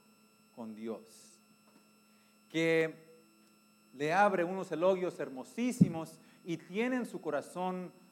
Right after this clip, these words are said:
un amor escondido para esta jovencita, él ya siendo un hombre más o menos de mediana edad. Vimos la semana pasada esa escena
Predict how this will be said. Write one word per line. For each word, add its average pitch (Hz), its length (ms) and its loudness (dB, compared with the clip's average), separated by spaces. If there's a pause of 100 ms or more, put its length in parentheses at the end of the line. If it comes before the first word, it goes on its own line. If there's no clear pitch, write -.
(140)
un 180 140 -6
amor 143 440 -6
escondido 113 680 -12
para 95 320 -12
esta 110 240 -14
jovencita, 95 640 -12
él 113 200 -12
ya 104 140 -10
siendo 110 380 -18
un 110 120 -18
hombre 107 440 -18 (340)
más 120 240 -16
o - 20 -20
menos 110 280 -20
de 107 40 -20
mediana 95 400 -20 (240)
edad. 98 240 -20 (2250)
Vimos 120 320 -8 (320)
la 95 80 -20
semana 113 380 -16
pasada 120 500 -8 (400)
esa 131 320 -6
escena 131 500 2